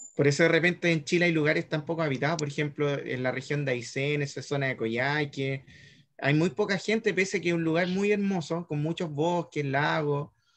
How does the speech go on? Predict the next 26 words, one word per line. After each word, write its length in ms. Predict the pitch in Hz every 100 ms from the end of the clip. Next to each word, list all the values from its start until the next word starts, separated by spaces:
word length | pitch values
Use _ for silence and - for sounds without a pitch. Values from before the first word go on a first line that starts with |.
| _ _
con 240 | 127 123
ríos, 520 | 139 165 165 156 151 - _
lugares 380 | 143 127 139 143
espectaculares. 800 | 139 131 123 120 127 143 156 185 _ _ _ _ - _
Es 120 | 143
un 100 | 170
lugar 180 | 180 190
muy 120 | 202
solitario 480 | 190 180 143 170 226
y 20 |
la 100 | 170
gente 280 | 165 180 180
no 100 | 170
se 120 | 180
va 60 | 185
a 40 |
vivir 240 | 190 190 185
ahí 160 | 180 190
porque, 520 | 180 - 156 151 147 _ _ _ _
eh, 340 | 127 131 131 123
genera 300 | 143 156 170
mucha 240 | 160 170 185
ansiedad, 460 | 160 131 135 185
mucha 240 | 185 175 165
depresión 520 | 151 143 113 - 151
estar 320 | 165 170 165